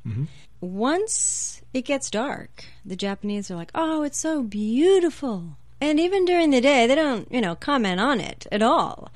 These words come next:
Speaker 2: Where foreigners, you know, would notice it right away and say, "Oh, that's so ugly over there."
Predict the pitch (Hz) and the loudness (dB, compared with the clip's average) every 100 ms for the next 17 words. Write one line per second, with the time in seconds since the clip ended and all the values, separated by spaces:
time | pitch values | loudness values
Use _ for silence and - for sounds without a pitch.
0 | - - 226 233 196 190 185 165 269 302 | -18 -4 0 2 2 0 -4 -4 0 0
1 | 214 156 170 180 - 180 175 175 214 - | 0 -4 -6 -8 -12 -12 -10 -10 -10 -6
2 | 196 220 190 170 - 165 170 214 220 - | 0 2 2 -2 -4 -6 -4 -4 -6 -8
3 | - 254 - - 226 - - - - 247 | -10 -10 -12 -16 -14 -14 -14 -12 -10 -8
4 | 220 - - - - - | -8 -8 -12 -16 -16 -16